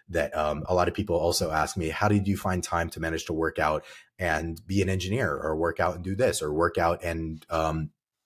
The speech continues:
do whatever," right? And to me, the answer, a-, and it's, it doesn't sound helpful to a lot of people, I say,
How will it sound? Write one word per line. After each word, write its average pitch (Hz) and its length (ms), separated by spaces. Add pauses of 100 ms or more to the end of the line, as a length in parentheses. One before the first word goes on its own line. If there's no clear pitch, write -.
(360)
do 123 160
whatever," 85 340
right? 82 240 (420)
And 92 340 (220)
to 117 100
me, 127 140
the 120 120
answer, 101 460
a-, 95 240
and 90 180
it's, - 300
it 95 80
doesn't 95 220
sound 80 180
helpful 82 320
to 85 100
a - 20
lot 76 140
of 71 60
people, 82 260
I 87 80
say, 87 240